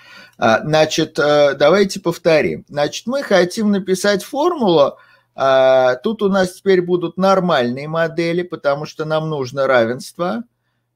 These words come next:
Помнишь, какой нормальные модели? Нормальные структуры, нормальные интерпретации. Модель, структура, интерпретация — это почти синонимы.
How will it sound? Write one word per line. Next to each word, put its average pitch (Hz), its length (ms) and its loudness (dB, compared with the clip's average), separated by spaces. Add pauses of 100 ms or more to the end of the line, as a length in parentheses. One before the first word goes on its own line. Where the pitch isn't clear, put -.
(120)
Помнишь, 349 400 0
какой 165 220 0
нормальные 131 600 0
модели? 92 640 -6 (380)
Нормальные 127 540 -2
структуры, 160 640 -2
нормальные 123 560 0
интерпретации. 151 1040 -6
Модель, 165 640 0
структура, 175 640 -2
интерпретация — 175 840 -6
это - 120 -20
почти - 380 -4
синонимы. 98 680 -4